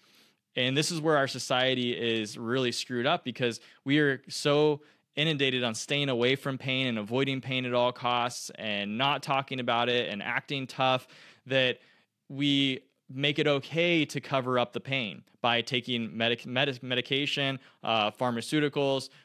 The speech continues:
We're taking, uh, corticosteroids. We're doing things like alcohol to dull, dull the pain so that we don't, so it's basically self-medication at, at any cost. Just don't,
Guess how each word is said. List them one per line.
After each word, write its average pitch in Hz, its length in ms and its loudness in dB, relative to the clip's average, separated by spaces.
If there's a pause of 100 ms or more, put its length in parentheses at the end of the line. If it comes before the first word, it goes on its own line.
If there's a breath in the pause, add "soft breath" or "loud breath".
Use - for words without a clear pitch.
We're 120 160 -2
taking, 117 680 -2
uh, 104 440 -2
corticosteroids. 135 1080 2 (180 loud breath)
We're 127 140 0
doing 147 320 0
things 131 360 -6
like 110 260 -2 (180 soft breath)
alcohol 135 580 4
to 127 120 -2
dull, 127 540 4
dull 135 340 2
the 143 100 0
pain 139 480 -2 (160 loud breath)
so - 160 -8
that 117 120 0
we 117 100 0
don't, 120 320 -4 (140)
so 131 180 2
it's 120 80 0
basically 135 280 4
self-medication 131 1040 2
at, 107 100 -2
at 113 180 0
any 127 200 -2
cost. 120 400 -2
Just - 220 -6
don't, 127 260 2